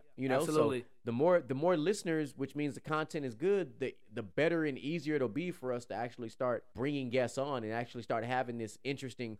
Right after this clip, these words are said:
Speaker 1: off the script, non-sports, um, conversations.
Speaker 2: Yeah.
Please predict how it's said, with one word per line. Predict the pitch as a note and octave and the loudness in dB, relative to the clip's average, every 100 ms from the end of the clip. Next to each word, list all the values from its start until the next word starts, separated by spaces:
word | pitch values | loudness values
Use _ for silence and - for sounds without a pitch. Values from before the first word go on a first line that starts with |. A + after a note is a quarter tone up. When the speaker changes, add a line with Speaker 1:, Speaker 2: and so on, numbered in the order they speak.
| - | 0
Speaker 1:
off | B2+ C3+ | 2 2
the | A#2 | -4
script, | - C#3+ - | -6 -6 -4
non-sports, | A#2 A#2+ A#2 - B2 G2+ - - - | -2 -2 -4 -6 -6 -6 -8 -16 -6
um, | A2+ G2 F2+ | -6 -6 -6
conversations. | C3 A#2 F#2+ D#3 F3+ - - - - | -6 -4 -4 -6 -6 -8 -20 -20 -16
Speaker 2:
Yeah. | - C3+ | -8 -8